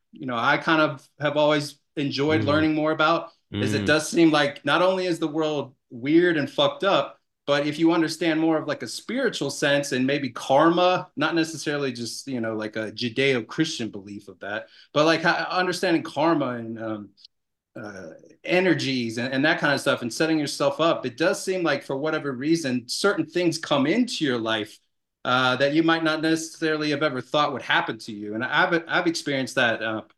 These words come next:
Speaker 1: firsthand. So there's a lot to life, man. And I hope that, uh, there is something more past this planet, because I do enjoy life. Uh,
Speaker 2: Mm-hmm.
Speaker 1: and it does seem like, um, smoking D M T, like I had mentioned,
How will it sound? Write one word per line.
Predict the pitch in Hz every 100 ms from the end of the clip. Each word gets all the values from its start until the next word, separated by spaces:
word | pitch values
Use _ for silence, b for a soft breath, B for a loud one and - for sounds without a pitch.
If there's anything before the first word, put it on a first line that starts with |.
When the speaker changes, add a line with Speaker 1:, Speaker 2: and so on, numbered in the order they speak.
| _
Speaker 1:
firsthand. | 131 113 - 135 104 -
So | - 113 107 - b b b _
there's | 170 202
a | 151
lot | 147 147 -
to | 151 147
life, | 131 127 117
man. | 127 127 127
And | 123
I | 131 156
hope | 147 151 -
that, | 131 127 123
uh, | 117 113 110 104 _ _ _ _ _ 113
there | 147 147
is | 160 156
something | 139 120 123
more | 123 123 123 117 113 -
past | 123 127 - -
this | 117 -
planet, | - 123 117 98
because | 110 120 117
I | 139
do | 127 151 147
enjoy | 113 120 139 127
life. | 107 110 110 - _ _ _ 110
Uh, |
Speaker 2:
Mm-hmm. | 113 120
Speaker 1:
and | 120
it | 113
does | 135 139
seem | - 143 135
like, | 123 120 117 -
um, | 117 117 113 107 -
smoking | - - 139 135
D | 113 120
M | 113
T, | - 175
like | 147 113
I | 113
had | 110
mentioned, | 143 160 156 127 117